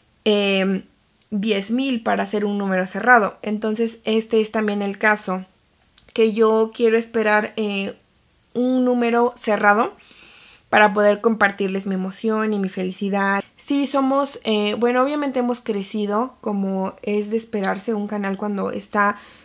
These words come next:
pues siempre sugiere, eh, la promoción y el que otras personas lo estén viendo. Pero sí, la verdad es que en ese sentido sí quisiera esperarme al número cerrado para compartirles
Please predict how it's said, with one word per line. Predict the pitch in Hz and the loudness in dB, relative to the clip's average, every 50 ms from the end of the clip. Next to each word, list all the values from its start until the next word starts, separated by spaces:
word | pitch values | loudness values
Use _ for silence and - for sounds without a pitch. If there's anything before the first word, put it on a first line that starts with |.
| _ _ - | _ _ -2
pues | - 208 202 | -2 0 0
siempre | 196 - 214 202 202 202 214 208 208 | 0 0 0 0 0 0 0 0 0
sugiere, | 202 196 185 - - 220 208 202 196 202 196 190 196 - - | -2 -4 -8 -4 0 0 0 2 2 0 -2 -2 -2 -4 -4
eh, | - 196 190 190 196 208 208 220 220 - _ _ _ _ _ _ _ _ _ - | -4 -4 -4 -2 -4 -4 -6 -8 -12 -16 _ _ _ _ _ _ _ _ _ 2
la | 214 214 208 202 | 4 6 6 6
promoción | 202 208 196 196 196 196 196 - - 247 254 247 240 240 240 247 240 | 4 2 -2 -2 -2 -2 -4 -6 -4 -2 0 0 2 2 0 0 0
y | 214 | -2
el | 208 196 | -2 -4
que | 196 220 | -4 -6
otras | 196 202 208 214 208 | -6 -4 -4 -6 -6
personas | - - 196 185 - 202 196 196 196 | -6 -8 -8 -6 -6 -6 -6 -6 -6
lo | 208 202 | -8 -10
estén | - - 208 202 202 | -10 -6 -6 -6 -4
viendo. | 202 226 240 226 220 220 233 262 359 - - - - - - - - - _ _ _ _ | -2 0 0 0 2 2 0 0 -2 -4 -12 -20 -20 -20 -20 -20 -20 -20 _ _ _ _
Pero | - 285 285 269 262 262 269 262 - | 2 4 6 6 6 6 4 2 0
sí, | - - - 240 214 208 | -4 -6 -4 -2 0 0
la | 202 196 | 2 2
verdad | 196 202 202 | 2 0 -2
es | 196 | -2
que | - - 247 233 233 - - | -2 0 0 0 0 -2 -6
en | 214 208 208 | -6 -4 -4
ese | 208 208 - 226 | -4 -6 -8 -8
sentido | - 214 208 - 202 196 202 196 | -8 -8 -6 -6 -6 -6 -6 -6
sí | 202 196 | -6 -8
quisiera | 202 208 196 - 202 190 202 | -8 -8 -6 -6 -4 -4 -4
esperarme | 190 - - 196 190 190 190 190 190 190 202 196 _ _ _ _ _ _ _ _ - | -6 -8 -6 -6 -4 -4 -2 -2 -4 -6 -6 -8 _ _ _ _ _ _ _ _ 0
al | - 262 277 | 0 2 2
número | 269 254 240 233 233 240 | 2 2 2 2 0 0
cerrado | 233 - 226 214 196 190 196 196 208 208 - | -2 -4 -4 -2 -2 -2 0 -2 -4 -4 -2
para | - 202 196 196 196 | -2 0 0 0 -2
compartirles | 196 208 196 196 208 202 190 - 202 202 196 196 196 202 196 - | -2 -6 -8 -6 -6 -8 -6 -6 -6 -4 -2 -2 -2 -4 -4 -8